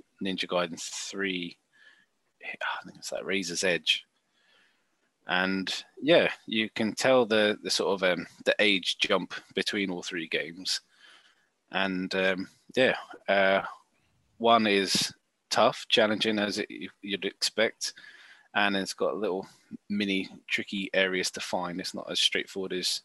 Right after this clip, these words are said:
you'd think it is. It looks quite linear as you're playing it, but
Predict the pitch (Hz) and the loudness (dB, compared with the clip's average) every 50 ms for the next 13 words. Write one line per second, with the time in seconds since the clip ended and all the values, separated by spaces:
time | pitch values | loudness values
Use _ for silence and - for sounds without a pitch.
0 | _ _ 98 101 98 - _ _ _ _ _ - 123 123 113 - - - - 71 | _ _ -4 -2 -2 -4 _ _ _ _ _ 0 0 0 0 -2 -6 -6 -4 -4
1 | 78 85 87 - - - 92 95 110 - - - - - - 110 101 95 90 - | -4 -4 -4 -6 -8 -10 -8 -6 -4 -4 -2 -2 -4 -2 2 2 2 2 2 0
2 | - - - 90 104 107 95 95 90 80 80 82 85 85 - - - 92 - - | -4 -8 -6 -2 0 0 2 0 -2 -4 -4 -6 -8 -8 -6 -2 0 0 0 0
3 | 92 - - 104 92 87 82 78 76 - - 87 82 80 | -2 -2 0 2 2 2 2 0 -4 -4 -2 -4 -4 -4